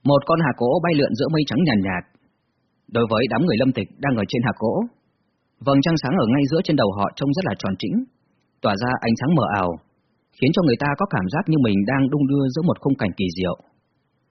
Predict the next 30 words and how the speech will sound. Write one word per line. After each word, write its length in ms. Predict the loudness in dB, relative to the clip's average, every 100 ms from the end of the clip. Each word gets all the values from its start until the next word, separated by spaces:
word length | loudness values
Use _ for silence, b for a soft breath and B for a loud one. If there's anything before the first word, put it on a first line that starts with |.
| _ _ _ _ _ _ -4
Dĩ 100 | 0 4
nhiên, 180 | 4 4
trong 140 | 2 2
tình 140 | 0
thế 120 | 2 0 2
bóng 140 | 0 2
đêm 120 | 2 2
và 80 | 2
mây 100 | 2 2
mù 80 | 0
thấp 140 | -2 -4
thoáng 160 | -2 0
như 100 | 0 -2
vậy, 120 | -4 -6 _ _ _ _ _ _ _
người 140 | 0 0
dưới 100 | 2 0
mặt 100 | 0
đất 120 | -2 -2
không 140 | -2 0
thể 100 | 0
nào 80 | 0 -2
phát 100 | -2
hiện 120 | -2 -2
được. 160 | -2 -2 _ _ _ _ _ _ _ _ _ _ _ _ _ 2
Bên 120 | 2 4
dưới 140 | 2
là 80 | 4
một 120 | 2 2
ngôi 180 | 0 2
thành 160 | 2